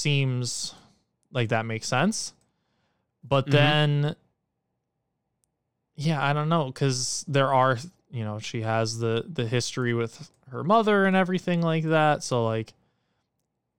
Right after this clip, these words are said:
Speaker 1: you know,
Speaker 2: That's the
Speaker 1: it's
Speaker 2: thi-,
Speaker 1: hard, it's
Speaker 2: that's
Speaker 1: hard
Speaker 2: the
Speaker 1: to tell
Speaker 2: thing
Speaker 1: if that's
Speaker 2: that,
Speaker 1: a
Speaker 2: uh,
Speaker 1: red herring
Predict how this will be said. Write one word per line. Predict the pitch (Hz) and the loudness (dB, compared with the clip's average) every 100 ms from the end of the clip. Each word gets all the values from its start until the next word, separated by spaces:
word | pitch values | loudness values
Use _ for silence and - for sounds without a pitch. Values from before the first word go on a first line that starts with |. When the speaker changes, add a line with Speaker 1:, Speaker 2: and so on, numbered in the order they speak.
| _ _ _ - | _ _ _ -6
Speaker 1:
you | 135 | -2
know, | 127 131 | -2 0
Speaker 2:
That's | 147 196 | -2 0
the | 233 | 2
Speaker 1:
it's | 175 | 4
Speaker 2:
thi-, | |
Speaker 1:
hard, | 170 170 | 2 2
it's | - | 2
Speaker 2:
that's | 170 | 4
Speaker 1:
hard | 170 | 4
Speaker 2:
the | 175 | 2
Speaker 1:
to | |
tell | 196 180 | 4 4
Speaker 2:
thing | 120 | 4
Speaker 1:
if | |
that's | 139 147 | 4 2
Speaker 2:
that, | 135 | 0
Speaker 1:
a | |
Speaker 2:
uh, | |
Speaker 1:
red | 123 123 120 | 2 0 0
herring | 117 120 135 160 180 196 | -2 -2 0 0 -2 -2